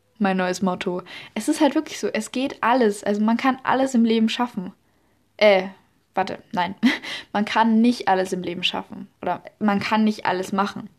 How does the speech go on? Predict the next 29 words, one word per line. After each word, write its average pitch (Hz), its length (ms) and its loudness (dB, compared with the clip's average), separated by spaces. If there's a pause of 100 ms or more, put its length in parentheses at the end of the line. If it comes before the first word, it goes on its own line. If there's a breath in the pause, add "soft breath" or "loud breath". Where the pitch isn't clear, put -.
(1160 soft breath)
Aber 202 240 2
immer 220 420 4 (100)
mehr, 202 340 2 (200)
warte. 185 360 -6
<laughs> 233 80 2 (2000 loud breath)
Okay, 214 460 2 (520 loud breath)
also 190 340 2
nochmal. 185 680 -4 (220 loud breath)
Es 208 240 -4
geht 233 160 4
nicht 208 220 2
immer 185 340 -2
alles 170 240 -4
im 175 80 -8
Leben. 170 300 -12 (380)
Das 202 160 -12
habt 202 160 -14
ihr 196 80 -6
sicher 196 260 -6
schon 185 160 -10
mal 175 120 -10
gehört. 180 380 -12
Oder 185 120 -6
man 196 140 -2
kann 254 180 2
nicht 254 120 -4
immer 226 180 2
alles 208 260 -2
haben. 196 320 -2